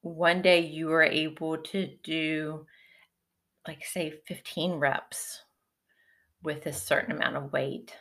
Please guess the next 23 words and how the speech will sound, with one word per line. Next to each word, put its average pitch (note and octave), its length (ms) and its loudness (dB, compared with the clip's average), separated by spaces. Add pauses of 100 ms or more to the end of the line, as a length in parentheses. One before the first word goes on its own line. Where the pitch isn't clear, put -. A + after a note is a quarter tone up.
(320)
but D3 160 2
then D#3+ 280 0
a D3 80 -2
couple - 260 -2
days F3+ 320 -4
later, A3 580 2 (600)
like, - 220 -12
you're A3 160 8
doing G#3+ 260 6
good D#3+ 200 8
to - 60 0
get C3 140 4
out - 220 6
ten - 680 4 (500)
with D#3+ 200 -12
good - 220 -6
form. - 680 -6 (760)
So E3+ 760 6 (420)
each F#3+ 240 0
day G3+ 220 8
is G3 140 4
different, F3+ 540 2 (840)
and D#3 720 2